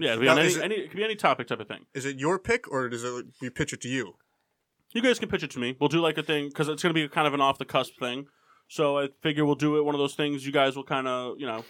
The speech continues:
Speaker 1: whoever has one, you can announce it pre-break, and then I'll do my, my, a quick homework thing over the break.
Speaker 2: All right, I like it.
Speaker 1: So our breaks usually last ten, ten minutes ish. Today was a little long 'cause we were trying to
Speaker 2: Mm-hmm.
Speaker 1: figure things out on, uh, Facebook,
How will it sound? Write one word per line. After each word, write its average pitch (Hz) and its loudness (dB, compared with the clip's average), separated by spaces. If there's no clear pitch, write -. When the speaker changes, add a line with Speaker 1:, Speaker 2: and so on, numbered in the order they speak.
Speaker 1:
whoever 139 0
has 127 2
one, 135 -2
you 123 -8
can 131 -2
announce 120 0
it 127 0
pre-break, 139 -2
and 110 -4
then 113 0
I'll 110 2
do 113 -2
my, 113 0
my, 113 -8
a 113 -8
quick - -2
homework 131 0
thing 127 -4
over 120 -2
the 143 -10
break. 175 -10
Speaker 2:
All 117 -10
right, 156 -2
I 104 -6
like 135 4
it. 127 -12
Speaker 1:
So - -4
our 170 2
breaks 160 -4
usually 135 0
last 117 -2
ten, 113 -4
ten 113 -6
minutes 113 -8
ish. 120 -8
Today 143 0
was 123 0
a 131 0
little 113 0
long 104 -4
'cause - -18
we 113 -14
were 104 -12
trying 104 -10
to 101 -14
Speaker 2:
Mm-hmm. 110 -12
Speaker 1:
figure 104 -16
things 104 -14
out 104 -2
on, 104 -10
uh, 101 -12
Facebook, 110 -10